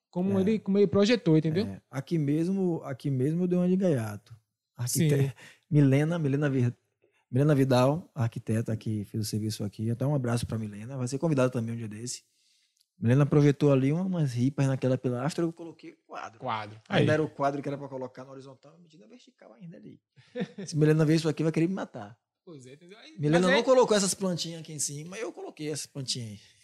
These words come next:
Speaker 1: Mas acontece isso direto com, com, com arquiteto e o cliente. Quando o cliente, eu digo sempre, que independente do arquiteto, ter arquiteto e tem engen-, e tem engenheiro, o cliente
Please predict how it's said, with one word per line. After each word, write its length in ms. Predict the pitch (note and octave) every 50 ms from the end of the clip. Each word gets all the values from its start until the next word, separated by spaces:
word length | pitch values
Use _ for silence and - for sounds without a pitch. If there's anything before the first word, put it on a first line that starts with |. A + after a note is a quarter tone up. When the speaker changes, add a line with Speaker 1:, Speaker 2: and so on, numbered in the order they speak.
| - F3 - - - D#3+ - - - C5 -
Speaker 1:
Mas 140 | F#3+ G3+ G#3
acontece 400 | G#3 F3 G3+ F#3 G3+ F3+ - F#3+
isso 120 | F#3 G3+
direto 420 | G3 A#3 G#3+ F#3 F3+ F3+ F3 -
com, 140 | - F#3+ F3+ F3 F3 E3 C3+ - -
com, 280 | - F3+ F3+ E3 D#3 D3 F3 E3+ -
com 80 | - E3+
arquiteto 500 | F3 F3+ - F3+ D3+ - E3 E3+ - G#3
e 40 |
o 20 | G3+
cliente. 300 | - F3+ D3+ D3+ - - _ _ -
Quando 160 | A3+ A#3+ C4
o 40 | A#3+
cliente, 300 | - - F3+ F#3 F#3+ - -
eu 180 | G3+ F#3+ F3+
digo 220 | E3 F3 G#3 A#3 G#3+
sempre, 320 | - - D3+ D3 D3 _ _
que 100 | - F#3
independente 520 | F#3+ A#3+ B3 - A#3+ F#3+ E3+ F3 - F3
do 60 | E3 E3
arquiteto, 500 | D#3+ - D3 C#3 - D3 D3 D3+ D#3 _ _ _
ter 80 | - F3
arquiteto 400 | F3 F3+ F3+ E3 - - D3+ D3
e 40 | -
tem 140 | - D3+ D#3
engen-, 220 | D3 C3 C3 B2+ -
e 80 | C#3+
tem 200 | B2+ - C#3+ C#3+ C#3
engenheiro, 340 | B2 A#2+ B2+ D#3 F#3+ G3 - _ _ _ _ _ _ _ -
o 100 | A#3 A#3
cliente 800 | - _ - C4 A#3 F#3 D#3 D3+ E3 G3+ A#3 - - - -